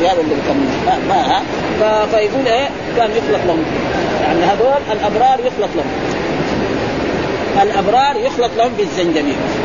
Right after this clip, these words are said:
ها؟ أما المقربون ذولاك لا، عين من الزنجبيل هذا يسووها زي ما يودوها كده، يودوها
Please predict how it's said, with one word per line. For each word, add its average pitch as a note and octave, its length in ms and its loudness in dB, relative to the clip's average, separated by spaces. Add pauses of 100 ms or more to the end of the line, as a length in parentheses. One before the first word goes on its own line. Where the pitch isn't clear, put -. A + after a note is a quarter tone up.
(800)
ها؟ B3 300 2
أما D4 180 -2
المقربون C4 720 0
ذولاك C4+ 240 2 (100)
لا، C#4+ 100 2 (240)
عين C#4 260 0 (500)
من F#3 60 0
الزنجبيل G3+ 580 0
هذا F#3 140 2 (280)
يسووها B3+ 360 2
زي C4+ 140 2
ما B3 120 0
يودوها G#3 760 0
كده، B3+ 280 2
يودوها G3 500 0